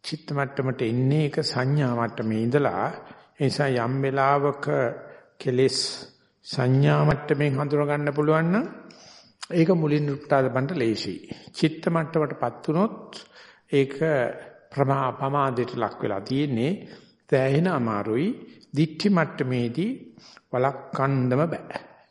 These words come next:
පිළියම් කරගන්න බෑ. ඒක නිසා කියනවා සංඥා මට්ටමේදී තමන්ට හෝ තමන් වගේ කෙනෙක්ගේ සහයෝගය ඇතුව මේක හුදු සංඥාවක් විතරයි. මේකට ඔච්චරම, අ,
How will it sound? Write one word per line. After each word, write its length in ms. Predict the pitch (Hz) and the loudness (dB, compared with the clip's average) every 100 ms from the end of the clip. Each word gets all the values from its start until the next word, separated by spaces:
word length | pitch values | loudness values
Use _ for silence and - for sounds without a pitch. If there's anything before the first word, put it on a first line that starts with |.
| _ | _
පිළියම් 280 | 160 139 131 | -6 -4 -4
කරගන්න 340 | 123 120 117 | -6 -6 -6
බෑ. 160 | 147 - - _ _ _ _ - - _ - | -8 -12 -16 _ _ _ _ -20 -20 _ 0
ඒක 100 | 139 | 2
නිසා 360 | 147 127 135 | 2 0 -2
කියනවා 640 | 135 - 120 123 127 143 127 98 - - _ _ _ _ _ _ _ - _ - - | -2 -4 -2 -2 -2 -2 -4 -6 -14 -20 _ _ _ _ _ _ _ -20 _ -20 -10
සංඥා 460 | 131 131 147 160 156 | -4 -2 0 0 0
මට්ටමේදී 880 | 151 - 147 151 151 156 202 - - - - - | -2 0 0 2 0 0 -4 -6 -18 -20 -16 -2
තමන්ට 360 | 143 135 147 147 | 0 0 -2 -2
හෝ 260 | 127 151 | 2 2
තමන් 400 | 147 131 139 135 | 0 -2 -2 -4
වගේ 220 | 131 131 | -4 -4
කෙනෙක්ගේ 420 | 127 131 131 127 143 | -2 -2 -2 -2 -4
සහයෝගය 500 | 135 131 135 135 131 | -4 0 0 2 0
ඇතුව 300 | 120 151 151 | 0 -2 0
මේක 200 | 135 135 | -2 -2
හුදු 320 | 123 127 127 | -4 -2 0
සංඥාවක් 680 | 127 123 120 117 113 113 | 0 -2 0 0 0 -2
විතරයි. 360 | 131 120 98 117 151 - - _ - | -6 -4 -4 -6 -8 -18 -20 _ -2
මේකට 280 | 127 127 139 | 0 0 -2
ඔච්චරම, 640 | 120 - - 143 131 127 | -4 -6 0 0 2 0
අ, 680 | 135 127 - - - - | 0 -2 -6 -18 -16 -8